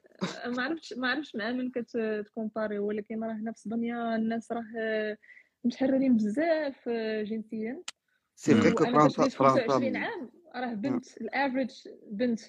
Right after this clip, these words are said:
Speaker 1: اللي بحالي في اسبانيا راه بدات عشر سنين قبل مني. <laughs>
Speaker 3: و-، ولكن
Speaker 1: على
Speaker 3: هو الغ-،
Speaker 1: الأقل.
Speaker 3: هو الغرب كافر، داكشي علاش مقود عليهم.
Speaker 1: اه،
Speaker 3: لا، لا.
Speaker 1: اه، داكشي،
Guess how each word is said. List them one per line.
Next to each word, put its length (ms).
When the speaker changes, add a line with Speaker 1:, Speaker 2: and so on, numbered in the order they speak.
Speaker 1:
اللي 200
بحالي 480
في 60
اسبانيا 400
راه 100
بدات 300
عشر 220
سنين 240
قبل 240
مني. 300
<laughs> 500
Speaker 3:
و-، 80
ولكن 220
Speaker 1:
على 100
Speaker 3:
هو 100
الغ-، 40
Speaker 1:
الأقل. 240
Speaker 3:
هو 80
الغرب 180
كافر، 260
داكشي 220
علاش 140
مقود 300
عليهم. 340
Speaker 1:
اه، 140
Speaker 3:
لا، 120
لا. 280
Speaker 1:
اه، 40
داكشي، 400